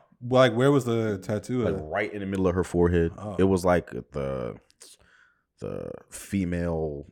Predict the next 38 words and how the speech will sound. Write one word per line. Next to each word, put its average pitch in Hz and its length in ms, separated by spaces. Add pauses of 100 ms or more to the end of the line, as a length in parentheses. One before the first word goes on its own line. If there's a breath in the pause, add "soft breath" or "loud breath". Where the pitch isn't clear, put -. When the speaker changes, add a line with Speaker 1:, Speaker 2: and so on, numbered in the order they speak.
Speaker 2:
like, 65 340 (760)
energy 87 880 (220)
symbol. 92 640
I - 40
don't 87 160
really 85 160
know 80 160
how 78 120
to 73 120
Speaker 1:
Hmm. - 160
Speaker 2:
describe 73 480
it, 58 160
but, 62 240 (540 soft breath)
um, 64 400 (200)
it 127 60
was, 123 160
it 107 100
was 131 120
a 110 40
very 110 200
unique 101 360 (120)
tattoo, 76 500 (140)
Speaker 1:
Yeah. 117 180
Speaker 2:
you 67 60
know. 65 260 (180)
Um, 69 360 (100)
and 82 100
she - 120
was 82 100
a 71 40
mom 73 340
too. 78 160
I've 69 80
never 76 180
dated 73 260
a 65 40
mom, 67 500
or 95 320